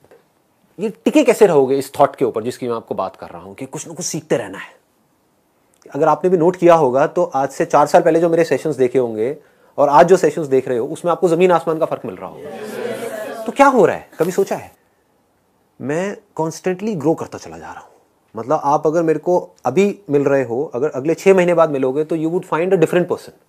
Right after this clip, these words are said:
हम्म, कुछ लोगों को इसमें थोड़ा uncomfortable भी लगेगा, वो कहेंगे, "यार, ये तो कल कुछ कह रहा था, आज कुछ कह रहा है।" <laughs> अरे, मैं बदल गया भाई। समझ गए ना? That means I am growing।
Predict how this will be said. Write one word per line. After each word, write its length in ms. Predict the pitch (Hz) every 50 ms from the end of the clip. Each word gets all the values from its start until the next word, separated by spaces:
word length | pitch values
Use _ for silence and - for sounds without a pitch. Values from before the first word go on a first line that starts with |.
| _ _ _ _ _ _ _ _ _ _ _ _ _ _ _ _ _ -
हम्म, 160 | 98 110 147 _ _
कुछ 180 | - 165 - -
लोगों 200 | 160 156 160 156
को 100 | 160 165
इसमें 200 | 147 - 160 151 -
थोड़ा 120 | 151 160
uncomfortable 540 | 143 139 143 160 139 135 139 147 143 147 147
भी 80 | 143 143
लगेगा, 420 | 127 117 139 139 120 107 120 - _ _ _ _ _ _ _ _ _ -
वो 60 | 135
कहेंगे, 340 | 120 131 131 139 139 151 139
"यार, 280 | 117 110 113 135 165 170
ये 120 | 147 143
तो 320 | 143 - 156 151 151 147
कल 280 | 135 123 - 131 127 143
कुछ 160 | 139 151 147
कह 120 | - 156 156
रहा 100 | 147 143
था, 100 | - 147
आज 220 | 131 156 - -
कुछ 120 | - 170
कह 160 | - 170 151 160
रहा 120 | 160 165
है।" 80 | 170 170
<laughs> 840 | - - - - - - - - - - - - - - - -
अरे, 100 | - 220
मैं 140 | 269 330 294
बदल 200 | 220 196 220 254
गया 160 | 269 269 240
भाई। 220 | 170 - 139 196 - - - - - 392 403 415 - - - - - - - - - - - - - - - - - - - - - - - - - - _ _ _ _ _ _ _ _ -
समझ 180 | - 127 175 196
गए 160 | 190 180 170
ना? 220 | 175 220 277 277 - _ _ _ _ _ _ -
That 180 | - - - 147
means 240 | 196 285 349 349
I 100 | 311 302
am 100 | 294 233
growing। 380 | 185 214 233 285 330 311 190 135